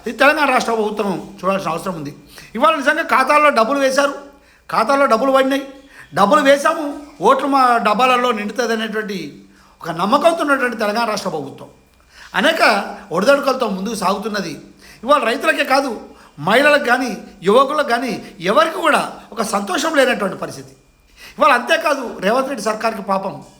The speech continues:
తన యొక్క క్యాబినెట్లో సంతృప్తిగా పనిచేసేటువంటి పరిస్థితి లేదు, తన ఎమ్మెల్యేలను సంతృప్తిగా పనిచేసేటువంటి పరిస్థితి లేదు. చివరికి తన అధినాయకత్వం కూడా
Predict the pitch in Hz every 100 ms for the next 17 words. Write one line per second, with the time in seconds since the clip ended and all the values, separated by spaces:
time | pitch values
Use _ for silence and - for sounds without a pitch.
0 | _ _ - - - 254 294 294 202 -
1 | - - - - - - - - 190 247
2 | 285 285 277 254 - - - - _ _
3 | - 196 208 254 269 262 240 254 254 254
4 | 254 254 233 226 269 269 - - - -
5 | 226 233 202 240 240 254 254 240 190 -
6 | - - - 202 262 262 254 226 240 247
7 | 254 254 247 247 226 240 254 254 - -
8 | - - - 262 349 359 240 170 - -
9 | - - - 220 202 156 - - - -
10 | - 147 202 285 311 330 311 294 269 254
11 | 240 170 -